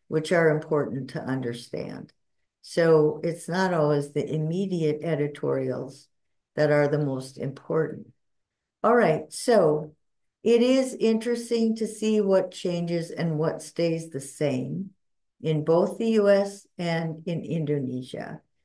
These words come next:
So in twenty twelve, there was an editorial called despots are nobody's dummies. Um,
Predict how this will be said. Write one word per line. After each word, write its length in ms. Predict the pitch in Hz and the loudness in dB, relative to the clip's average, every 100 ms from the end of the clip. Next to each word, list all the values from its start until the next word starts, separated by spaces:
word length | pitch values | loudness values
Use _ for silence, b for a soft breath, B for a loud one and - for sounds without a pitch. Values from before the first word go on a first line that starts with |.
| _ | _
So 300 | - - 202 | -6 4 6
in 160 | 190 190 | 6 2
twenty 500 | - 208 233 254 226 | -4 -2 0 0 -2
twelve, 540 | - - 277 220 185 | -6 -2 2 2 2
there 120 | 180 165 | 2 2
was 180 | 170 | 2
an 200 | 175 180 | 0 -6
editorial 840 | - 190 180 180 - 196 196 151 143 | -2 -2 -2 -4 -4 0 2 0 -2
called 520 | - 147 135 131 - _ _ _ - | -2 0 0 -2 -8 _ _ _ 2
despots 840 | 208 233 - - 170 156 156 - - | 4 4 2 0 0 0 -2 -12 -4
are 220 | 170 160 | 0 0
nobody's 640 | 165 185 190 190 196 160 | 2 0 0 0 0 -2
dummies. 720 | 147 151 156 139 127 - - - _ _ _ _ _ _ | -2 0 0 -2 -6 -10 -16 -20 _ _ _ _ _ _
Um, 500 | - 202 196 190 190 | 2 4 6 4 0